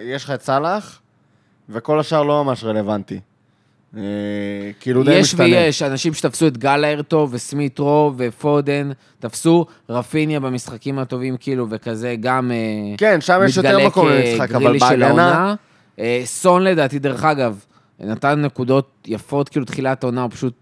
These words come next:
Speaker 2: תפס הרבה בכסף, אבל עם קונטה, לדעתי, הוא הולך להתעצם עוד יותר ב-, ברצפים הטובים. אה, אנשים ש-, שוב, תפסו את, אה, ליברמנטו, טוב, הוונג, אה, עם מעט מאוד כסף,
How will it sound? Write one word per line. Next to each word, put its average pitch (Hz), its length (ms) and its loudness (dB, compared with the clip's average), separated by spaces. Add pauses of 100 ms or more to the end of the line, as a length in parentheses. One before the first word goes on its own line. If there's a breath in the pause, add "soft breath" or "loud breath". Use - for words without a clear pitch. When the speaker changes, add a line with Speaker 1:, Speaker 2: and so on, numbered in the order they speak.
(500 soft breath)
Speaker 2:
תפס - 340 -4
הרבה 123 180 -4
בכסף, 147 600 -2 (360 soft breath)
אבל 107 260 -2
עם 120 120 0
קונטה, 143 320 2
לדעתי, 117 400 0
הוא 123 80 0
הולך 120 260 0
להתעצם 117 440 -4
עוד 120 160 0
יותר 117 260 -4
ב-, 107 280 0
ברצפים 107 500 -4
הטובים. 127 560 0 (440 soft breath)
אה, 113 220 -2
אנשים 127 260 -4
ש-, - 180 -14
שוב, 196 240 2
תפסו 151 360 -2
את, 151 140 -4
אה, 120 340 0
ליברמנטו, 131 680 0 (200)
טוב, 143 300 -2
הוונג, 131 520 4 (600 soft breath)
אה, 104 60 -4 (400)
עם 117 80 0
מעט 120 260 -2
מאוד 120 200 -2
כסף, 143 540 -4